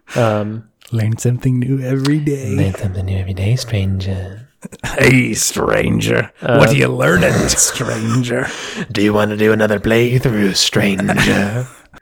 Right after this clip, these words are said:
Speaker 1: <laughs> I just loved those games, and I just felt like the gameplay loop itself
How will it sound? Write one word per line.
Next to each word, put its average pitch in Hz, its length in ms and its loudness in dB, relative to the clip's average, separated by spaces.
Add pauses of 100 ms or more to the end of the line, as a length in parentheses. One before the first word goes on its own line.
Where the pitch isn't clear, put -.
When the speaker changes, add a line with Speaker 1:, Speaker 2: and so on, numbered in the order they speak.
Speaker 1:
<laughs> - 400 -20
I 196 100 2
just - 180 -4
loved 139 220 2
those 117 180 2
games, 113 300 0
and 117 80 0
I 117 60 2
just 123 260 -4
felt 123 260 2
like 117 340 -2
the 110 600 -4 (400)
gameplay 113 640 0
loop 110 240 -2
itself 117 720 -4